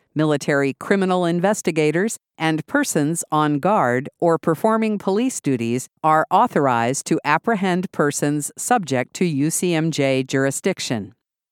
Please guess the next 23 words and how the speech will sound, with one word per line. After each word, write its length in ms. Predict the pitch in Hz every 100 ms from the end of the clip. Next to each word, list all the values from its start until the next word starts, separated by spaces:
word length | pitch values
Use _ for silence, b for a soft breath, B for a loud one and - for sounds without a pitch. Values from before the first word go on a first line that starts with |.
| _ _ _
Although 360 | - 220 262 -
all 240 | 202 262 294
commissioned, 720 | - 185 190 - 214 214 208 -
warrant, 640 | 131 143 175 185 185 - - _
petty, 440 | - 175 175 185 180 -
and 220 | 156 156
enlisted 480 | 156 165 208 226 196
members 480 | 185 180 175 175 160
on 180 | 139
regular 480 | 135 170 190 202 202
Air 160 | 165 165
Force 320 | - 160 151
status 580 | - - 151 127 135 - _ -
may 240 | 175 202 -
apprehend 640 | 185 - 190 277 262 -
persons 640 | 151 135 - 139 143 -
subject 540 | - - 160 147 139 -
to 80 | 151
U 220 | 139 147
C 240 | - 156
M 160 | 143 139
J 240 | 139 139
jurisdiction, 840 | 135 139 135 - 135 - - 156 202